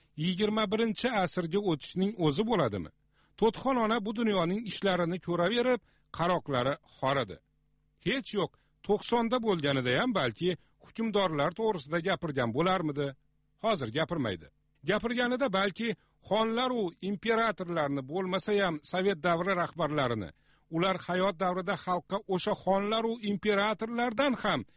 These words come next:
bequsurroq qilib ko'rsatilganlarini, o'lganlaridan keyin esa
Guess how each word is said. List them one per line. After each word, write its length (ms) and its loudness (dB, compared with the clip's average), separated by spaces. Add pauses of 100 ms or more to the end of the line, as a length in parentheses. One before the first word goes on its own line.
(220)
bequsurroq 920 0
qilib 260 -2
ko'rsatilganlarini, 1000 0 (440)
o'lganlaridan 720 2
keyin 260 0
esa 280 -2